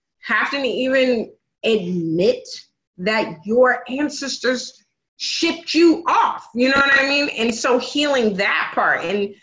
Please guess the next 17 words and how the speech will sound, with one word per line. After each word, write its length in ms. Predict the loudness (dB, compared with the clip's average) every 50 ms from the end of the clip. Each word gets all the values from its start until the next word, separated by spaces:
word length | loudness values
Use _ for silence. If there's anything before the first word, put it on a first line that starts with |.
| _ _ _ -8 -4
and 680 | -2 0 0 0 0 0 2 2 2 2 0 0 -4 -8 -14 _ _ -4
I 160 | -2 0 2
mean, 400 | 2 2 2 2 2 0 -2 -2 -2
like, 280 | -2 0 0 -2 -4 -6
you're 360 | -6 -4 0 0 2 2 2
right. 360 | 2 2 2 0 0 -2 -6 -12 -16 _ -4
And 260 | -2 0 2 2 4
going 380 | 4 4 4 2 2 2 2 2
back 380 | 0 0 2 0 -2 -2 -4 -4
to 140 | -2 -2 0 0
the 120 | -2 -4
core, 680 | -4 -4 -2 0 2 2 4 2 0 0 -4 -6 -12 _ _ _ _ -4
and 180 | -2 0 0
that, 220 | 2 2 2 0 0
that's 320 | 2 2 0 0 -2 -2
what's 300 | -2 0 0 0 -2 -6
gonna, 460 | -6 -4 -2 0 2 2 2 2 0